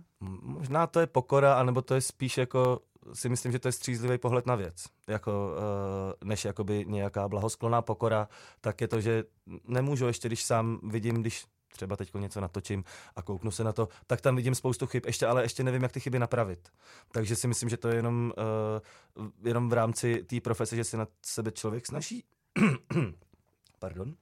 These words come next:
že se na sebe člověk snaží, eh, dívat, eh, nějak jako objektivně. Jakože, eh, a vidět to, že prostě, no, tak teďkon to nejde, tak to musím nějak jako vylepšit. No, ale tak i když, eh, nevím, dělám kariéru jako filmový herec, tak mě to divadlo fakt baví.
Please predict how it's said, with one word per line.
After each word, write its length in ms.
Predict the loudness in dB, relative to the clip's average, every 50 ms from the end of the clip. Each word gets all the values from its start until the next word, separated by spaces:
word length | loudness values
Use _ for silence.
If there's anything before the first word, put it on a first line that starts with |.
| _ -20 -20 -20 -20 -20 -20 -10 -6
že 60 | -4
se 100 | -2 -2
na 80 | -2 -2
sebe 220 | 0 0 -2 -2
člověk 320 | 0 0 0 0 0 0 0
snaží, 480 | 0 0 0 2 2 2 0 0 0 2
eh, 320 | 2 4 4 4 4 2 2
dívat, 440 | 0 -2 -2 0 2 2 2 0 0 _ _ -10
eh, 20 | -6 -2 0 0 0 0 0 -2 -2 -4 -4
nějak 260 | -2 -2 -2 0 -2
jako 160 | -2 -2 -2 -2
objektivně. 600 | 0 0 -2 -2 -4 -6 -6 -6 -6 -6 -8 -10 -16 _ _ _ _ _ _ _ _ _ _ _ _ -8
Jakože, 540 | -8 -6 -4 -6 -2 -2 -2 0 0 -2 -2
eh, 260 | -4 -4 -2 -2 -2 -2 -2
a 140 | -2 -2
vidět 420 | -2 -2 -4 -4 -2 -2 -4 -4 -4
to, 140 | -4 -4 -2
že 240 | 0 0 0 0
prostě, 320 | -2 -6 -8 -6 -4 -2 -2
no, 120 | -2 -2
tak 140 | -4 -6 -10 -10
teďkon 300 | -14 -16 -12 -8 -10 -6
to 100 | -4 -2
nejde, 240 | -2 -2 -2 -4 -4
tak 160 | -4 -6 -6
to 80 | -6 -8
musím 240 | -8 -6 -6 -8 -6
nějak 220 | -6 -6 -8 -8
jako 280 | -12 -8 -6 -6 -6 -6 -10 -18 -20 -20 -20 -14 -8
vylepšit. 360 | -2 -2 -2 -2 -2 -2 0
No, 60 | 2
ale 120 | 4 4 2
tak 160 | 0 -4 -6 -6 -10
i 40 | -8
když, 400 | -8 -8 -8 -8 -10 -12 -12 -10
eh, 320 | -10 -8 -8 -8 -8 -6 -6
nevím, 140 | -4 -4 -2
dělám 200 | -2 -2 -2 -2
kariéru 360 | -2 -4 -2 -2 -2 -4 -4 -6
jako 180 | -6 -6 -8
filmový 380 | -6 -4 -4 -4 -2 -2 -2 -2
herec, 280 | -2 -4 -6 -6 -8
tak 200 | -10 -12 -12 -12 -18 -20 -20 -20 -20 -20 -16 -6
mě 120 | -4 -2 -2
to 120 | 0 0
divadlo 320 | 0 0 0 0 0 0 -2
fakt 220 | -2 -2 0 2
baví. 400 | 2 2 2 0 -4 -8 -12